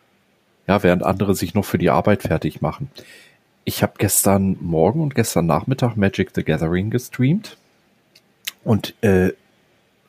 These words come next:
wow. Bis zu acht Zuschauer gleichzeitig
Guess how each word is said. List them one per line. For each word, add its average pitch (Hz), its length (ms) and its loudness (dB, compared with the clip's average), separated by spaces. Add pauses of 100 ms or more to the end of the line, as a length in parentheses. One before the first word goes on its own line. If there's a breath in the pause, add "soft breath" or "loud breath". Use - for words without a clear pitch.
(180)
wow. 87 360 -2 (1700 loud breath)
Bis - 200 2
zu - 160 4
acht - 380 -2 (240)
Zuschauer 101 540 2
gleichzeitig 95 840 -2